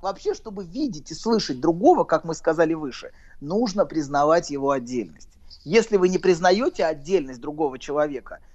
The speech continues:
вы будете слышать и видеть в нём только собственные проекции. И неважно, это проекции, а, какие-, какого-то совершенства или это негативные проекции. Важно, что не видят его, не видят его отдельно.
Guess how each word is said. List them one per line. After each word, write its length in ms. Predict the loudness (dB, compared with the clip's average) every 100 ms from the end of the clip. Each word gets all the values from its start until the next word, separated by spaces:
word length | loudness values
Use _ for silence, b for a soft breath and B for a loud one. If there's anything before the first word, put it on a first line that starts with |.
| -20 -10
вы 140 | 0 0
будете 400 | 0 -4 -4 -10
слышать 540 | -6 -4 -4 -6 -8
и 100 | -6
видеть 300 | 2 4 4
в 40 | 0
нём 160 | -8
только 280 | 0 0 2
собственные 460 | 2 2 2 -6 0
проекции. 600 | 4 6 4 0 -8 -8
И 40 |
неважно, 580 | -6 0 2 0 -8 -14 -16 -10
это 180 | -6 -6
проекции, 760 | 2 2 2 -2 -8 -6 -6 -6 b -2
а, 300 | 0 2 -2
какие-, 300 | -6 -6 -6
какого-то 400 | -4 -4 -4 -8
совершенства 840 | -6 -6 -4 0 0 -2 -8 -8 -8 -20 -12
или 220 | -6 0
это 180 | 0 0
негативные 680 | -6 0 -2 -2 -6 -6 -6
проекции. 540 | 0 0 0 -8 -10
Важно, 360 | 4 4 4 -2
что 180 | -12 -16
не 120 | -14
видят 300 | -14 -12 -12
его, 360 | -10 -8 -8 -10 -18 -18 -18 -10
не 140 | -6
видят 240 | -2 -2 0
его 160 | 4 4
отдельно. 540 | 4 2 0 0 -10